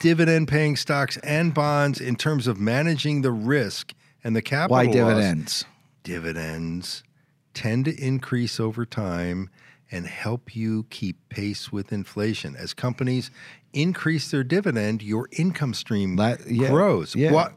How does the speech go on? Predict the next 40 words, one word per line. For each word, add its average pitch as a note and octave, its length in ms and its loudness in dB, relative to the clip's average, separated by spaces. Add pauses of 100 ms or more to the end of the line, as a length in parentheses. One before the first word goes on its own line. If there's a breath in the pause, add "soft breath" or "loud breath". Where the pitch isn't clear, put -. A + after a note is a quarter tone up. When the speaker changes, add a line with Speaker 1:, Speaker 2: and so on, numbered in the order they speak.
(160)
Speaker 2:
It's - 140 -6
Speaker 1:
while C3+ 180 6
Speaker 2:
cash A2+ 100 4
Speaker 1:
you, E2 60 -2
Speaker 2:
flow. A2+ 280 4 (180)
Speaker 1:
when A#2+ 180 2
you're A#2 140 4
building C#3 440 2
towards A#3 400 -2
retirement, G2+ 640 -2 (360 loud breath)
you B2+ 220 0
are A#2 160 -2 (100)
unleashing B2 920 2
what G2+ 320 0
Einstein A2+ 880 2
said, E2+ 300 -4
Albert C3 320 0
Einstein A#2+ 540 0
said, - 320 -6
"Compounding E2+ 840 -2 (300 loud breath)
is G#2 220 -4
the G2 240 -4 (200)
eighth D#3+ 320 0
wonder C#3 320 2
of A#2 80 0
the A2 80 2
world, F2 340 -2
the F2 60 -8
most E2 280 -8
powerful B2+ 460 -2
force A#2 360 -2
in A2+ 60 0
the A2+ 80 2
universe." F#2 520 0 (380 loud breath)
And G#2+ 140 2
when B2 120 6
you D#3 140 4
buy C#3+ 260 2
more D3+ 240 2
shares B2 640 2